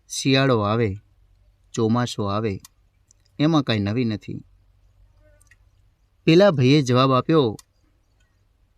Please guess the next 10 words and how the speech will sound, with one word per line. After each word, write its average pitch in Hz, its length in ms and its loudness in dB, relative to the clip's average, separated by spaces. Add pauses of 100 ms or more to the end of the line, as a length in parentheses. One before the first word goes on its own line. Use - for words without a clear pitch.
(1300)
કે, 175 80 8
"ભગવાન 165 680 2 (400)
દરેકને 151 800 0 (1500)
ભૂખ્યા 151 440 -2
ઉઠાડે 117 480 -4
છે, - 260 -14 (1160)
પણ 139 140 0
ભૂખ્યા 143 760 -4 (1160)
ઊંઘાડતો 113 640 -2
નથી." 98 440 -6